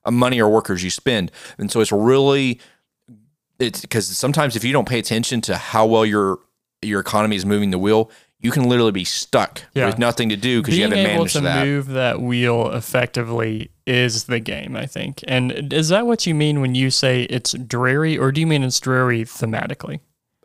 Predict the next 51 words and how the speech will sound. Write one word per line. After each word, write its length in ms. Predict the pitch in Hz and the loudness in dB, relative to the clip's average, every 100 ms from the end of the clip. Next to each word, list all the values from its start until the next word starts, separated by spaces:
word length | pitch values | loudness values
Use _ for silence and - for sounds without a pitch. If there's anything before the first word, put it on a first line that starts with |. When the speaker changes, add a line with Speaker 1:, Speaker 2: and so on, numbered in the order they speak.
| - | 2
Speaker 1:
Uh, 240 | 135 127 - | 4 4 0
thematically 1000 | 110 - 127 123 131 139 139 143 143 139 | -4 0 2 2 2 0 0 0 2 0
and 580 | 110 104 101 98 95 90 | 2 2 2 0 -2 0
the, 320 | 95 92 90 | 0 2 0
some 240 | 87 117 110 | 0 0 2
of 120 | 101 | 2
the 120 | 92 | 0
cutting 480 | - - 117 104 98 | -4 -4 0 0 2
off 220 | 98 98 | 0 0
stuff, 260 | - 104 - | 0 -2 0
I 100 | 131 | -4
just, 320 | 127 131 - - - - - | -2 -4 -4 -10 -20 -20 -6
nothing, 480 | 123 143 143 139 123 | -2 -2 -2 -2 -2
it 100 | 110 | -2
just, 220 | 110 - | -2 -4
it 80 | 101 | -4
feels 280 | 123 110 98 | 0 0 2
like 220 | 92 - | -2 -2
we're 100 | 117 | -2
just 220 | 120 110 | -2 -4
in 60 | 95 | -4
a 40 | 92 | -2
very 220 | 113 95 | 0 0
sad 480 | - - 95 98 98 | -4 -2 0 0 -2
world 520 | 90 90 85 87 - _ - | -2 -2 -2 -4 -10 _ -20
<laughs> 220 | - - - | -18 -10 -6
and 200 | 101 101 | -4 -4
sad 320 | 110 101 92 | -2 -2 0
things 220 | 107 92 | 0 0
are 60 | 135 | 0
Speaker 2:
Okay. 80 | |
Speaker 1:
happening. 380 | 98 76 87 82 | 0 -2 -4 -2
Speaker 2:
So 140 | 80 147 | 0 0
do 120 | 139 | 0
you 100 | 139 | -2
say 220 | 147 135 | 0 0
that 200 | 127 123 | -2 -2
like 160 | 123 120 | -2 -2
it's 120 | - | -2
a 60 | 117 | 0
bad 300 | 117 117 - | 2 0 0
thing 280 | 139 135 | -2 -2
or 200 | 127 117 | -2 -2
like 220 | 110 107 117 | -2 -4 -6
it's 160 | - | -10
a 40 | - | -2
good 100 | - | 2
Speaker 1:
Well, 120 | 175 | 2
Speaker 2:
thing? 140 | 185 175 | 2 2
Speaker 1:
it, 60 | |
it, 260 | 170 165 | 0 0